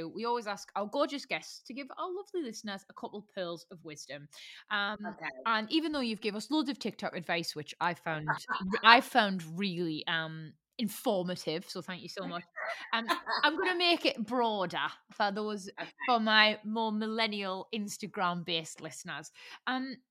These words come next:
Speaker 1: you quite clearly are super comfortable in your own skin, and I think that's so important regardless of, like, whatever walk of life you're in, you know, whatever age.
Speaker 2: Mm-hmm.
Speaker 1: Um, and I'd like to know what the secret is,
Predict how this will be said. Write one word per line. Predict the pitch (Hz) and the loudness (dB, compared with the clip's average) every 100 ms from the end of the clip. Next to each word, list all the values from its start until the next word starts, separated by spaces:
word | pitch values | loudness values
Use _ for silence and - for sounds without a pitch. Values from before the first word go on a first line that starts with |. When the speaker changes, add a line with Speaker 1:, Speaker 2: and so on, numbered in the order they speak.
| _ - | _ -12
Speaker 1:
you | 240 294 302 285 - | -4 -2 -2 -4 -2
quite | 285 294 | -4 -4
clearly | 247 220 226 | -6 -6 -4
are | 214 | -6
super | - - | -8 -10
comfortable | 185 175 160 175 160 | -10 -10 -10 -12 -8
in | 160 160 | -8 -8
your | 151 | -10
own | 156 160 147 | -10 -12 -10
skin, | - - 202 185 170 156 | -10 -6 -4 -4 -6 -10
and | 196 | -10
I | 196 | -10
think | 208 247 247 | -8 -10 -6
that's | 233 - - | -6 -6 -8
so | - 226 214 | -6 -4 -4
important | - 190 - 180 180 131 151 - | -4 -8 -10 -8 -8 -10 -16 -14
regardless | 160 165 165 185 | -8 -8 -8 -12
of, | 180 151 | -14 -12
like, | 156 143 - | -12 -12 -14
whatever | 160 156 165 | -10 -8 -8
walk | 160 151 - | -10 -12 -14
of | 151 | -16
life | 139 143 - | -14 -14 -12
you're | 156 | -12
in, | 147 151 | -12 -12
you | 151 | -12
know, | 160 | -12
whatever | 160 151 143 143 | -10 -10 -10 -12
age. | 147 135 131 349 | -12 -12 -14 -12
Speaker 2:
Mm-hmm. | 302 311 - 254 | -12 -10 -8 -4
Speaker 1:
Um, | 202 214 214 | -4 -4 -8
and | 233 | -8
I'd | 247 | -8
like | 254 262 | -10 -12
to | - | -10
know | 254 226 | -8 -8
what | 208 | -8
the | 214 | -10
secret | - 214 190 180 | -12 -12 -10 -8
is, | 165 160 - - | -8 -8 -12 -14